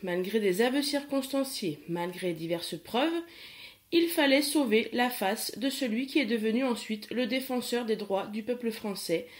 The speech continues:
et de ses petits copains. Alors pourquoi revenir sur cette affaire ? Parce que l'impunité des notables est toujours, a toujours été de mise et que cela continue.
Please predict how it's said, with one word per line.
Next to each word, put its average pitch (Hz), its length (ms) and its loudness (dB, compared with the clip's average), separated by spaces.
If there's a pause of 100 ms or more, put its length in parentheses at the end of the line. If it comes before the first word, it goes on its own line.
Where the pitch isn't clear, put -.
(180)
et 208 100 4
de 220 100 2
ses 240 160 0
petits 320 280 -2
copains. 170 260 -8 (960)
Alors 254 180 4
pourquoi 359 280 2
revenir 285 280 6
sur 285 100 -4
cette 233 140 -4
affaire ? 175 380 -2 (840)
Parce 214 160 0
que 277 60 2
l'impunité 269 460 2
des 277 120 4
notables 226 420 2
est 220 160 2
toujours, 262 380 -2 (420)
a 202 100 0
toujours 269 300 0
été 240 140 2
de 220 140 0
mise 262 340 2
et 185 80 4
que 208 100 0
cela 247 240 -4
continue. 208 640 -6